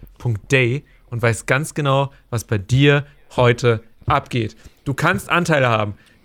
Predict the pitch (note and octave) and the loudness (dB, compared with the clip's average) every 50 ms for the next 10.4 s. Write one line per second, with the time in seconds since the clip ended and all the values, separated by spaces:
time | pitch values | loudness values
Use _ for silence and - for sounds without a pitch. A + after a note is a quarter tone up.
0 | - - - - - - - - _ - - F3 F#3+ G#3+ A#3 A#3 - - G3 E3 | -20 -20 -20 -20 -20 -20 -20 -20 _ -2 0 2 4 4 2 0 0 -2 -4 -2
1 | - E3 D3 D3 F3 - - - - - - C3 B2 A#2 A#2 C3+ C#3+ - - D#3+ | 0 0 0 0 -2 -6 -10 -16 -18 -10 -4 -2 0 2 2 2 0 0 -2 0
2 | D#3 D3+ D3+ D3 D3 C3+ A#2+ A#2 A2 G#2 G#2 _ - - - _ _ - - _ | 2 2 4 4 2 2 0 -2 -4 -6 -10 _ -20 -20 -20 _ _ -20 -20 _
3 | _ - - - _ - - - - - _ _ _ _ _ _ _ - - E3+ | _ -20 -20 -20 _ -20 -20 -20 -20 -20 _ _ _ _ _ _ _ -12 -4 0
4 | E3 F3+ F3 F3 E3+ E3+ E3+ F3+ G3 G#3+ A3+ A#3 A3+ G3+ - - - - - - | 2 4 4 4 4 4 4 4 4 4 2 2 0 0 -2 -4 -6 -8 -4 -2
5 | - G3+ F3+ C#3 A#2 F#3 - - D3+ A2+ - - A#3+ - - - E3+ E3+ D3 E3 | 0 2 2 2 2 0 0 -2 -4 -4 -2 -2 -2 -2 0 0 -2 0 2 2
6 | F3 D3 C#3 C#3+ E3 D3+ B2+ - - - E3 - - - - - - - D#4 F#4+ | 2 2 2 2 0 0 0 -2 -4 -8 -8 -8 -8 -8 -8 -8 -8 -8 -10 -10
7 | - - - C4 D#4 - - - E4+ - - _ - _ _ - - - _ _ | -8 -8 -8 -8 -10 -12 -14 -18 -18 -18 -20 _ -20 _ _ -20 -20 -20 _ _
8 | - - - - - - - _ - - - - _ - - - _ - - - | -6 -6 -6 -6 -12 -20 -20 _ -20 -20 -20 -20 _ -20 -20 -20 _ -20 -20 -20
9 | - - - - - _ - - - _ _ - - E3 - - - - - - | -20 -20 -20 -20 -20 _ -18 -20 -20 _ _ -16 -14 -14 -14 -14 -16 -18 -18 -16
10 | - - - - D3+ B2+ F3+ F#3+ | -16 -16 -14 -14 -14 -10 -8 -8